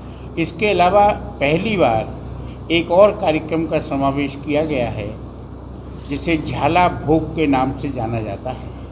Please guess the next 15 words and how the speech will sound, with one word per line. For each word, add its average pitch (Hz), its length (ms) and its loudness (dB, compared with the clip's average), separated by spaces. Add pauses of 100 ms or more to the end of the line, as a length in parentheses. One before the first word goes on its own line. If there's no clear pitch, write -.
(1120)
ये 139 140 0
झाला 160 420 4
भोग 180 320 2
प्रसाद 156 520 2
का 165 100 4
भी 160 260 2 (320)
एक 139 100 -2
विशेष 143 480 -2
आकर्षण 123 500 -4
है। 117 240 -8 (2250)
इन 196 200 0
सब - 420 0
चीज़ों 185 360 -2
के 180 220 -2
अलावा 139 320 2